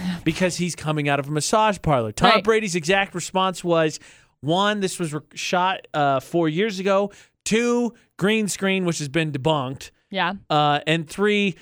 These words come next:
Speaker 2: he didn't know what the context was going to be. It, this is on the media creating what he calls a blame and shame culture.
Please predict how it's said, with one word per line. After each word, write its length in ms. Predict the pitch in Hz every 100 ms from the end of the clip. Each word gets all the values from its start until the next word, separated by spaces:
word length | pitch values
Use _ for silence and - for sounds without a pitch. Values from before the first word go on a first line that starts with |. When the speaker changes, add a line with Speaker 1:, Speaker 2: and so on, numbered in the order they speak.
| -
Speaker 2:
he 140 | - 185
didn't 180 | 208
know 120 | 196 185
what 140 | 180
the 80 | 160
context 640 | 147 185 190 170 170 -
was 100 | 147
going 240 | 156 160 147
to 60 |
be. 240 | 139 147 147
It, 180 | -
this 180 | - 165
is 120 | 170
on 180 | 170 165
the 60 | 151
media 360 | 165 170 160
creating 440 | 147 - 160 151 147
what 160 | 143
he 120 | 135 165
calls 380 | - 156 147
a 220 | - 151 127
blame 480 | 127 147 165 160
and 120 | 147 131
shame 400 | - 147 143 131
culture. 600 | - 131 - 110 95